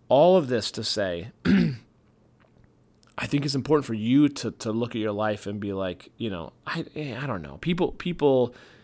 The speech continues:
people tell me what they think about me, and it kind of astounds me sometimes 'cause I'm like,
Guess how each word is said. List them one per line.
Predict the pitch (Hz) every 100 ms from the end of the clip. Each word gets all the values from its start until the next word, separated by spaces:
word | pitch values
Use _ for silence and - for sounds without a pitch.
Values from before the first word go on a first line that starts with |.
| _ _ _ _
people | - 180 143
tell | 156 151
me | 147
what | 123 110
they | 107
think | 143 139
about | 120 101
me, | 110 110 104 -
and | 113 117
it | -
kind | 156
of | 151
astounds | 113 - 123 135 135
me |
sometimes | 113 110 104 101 95
'cause |
I'm | 113 104
like, | 98 -